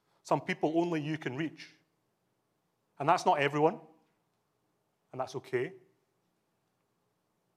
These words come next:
But how are we to be independent? How can you do that?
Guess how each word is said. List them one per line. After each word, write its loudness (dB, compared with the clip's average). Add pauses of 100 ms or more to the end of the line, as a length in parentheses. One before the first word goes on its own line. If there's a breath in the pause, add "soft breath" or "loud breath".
(480)
But -6
how 0
are 4
we -2
to -12
be 0
independent? -6
How -2
can -8
you -8
do -2
that? -4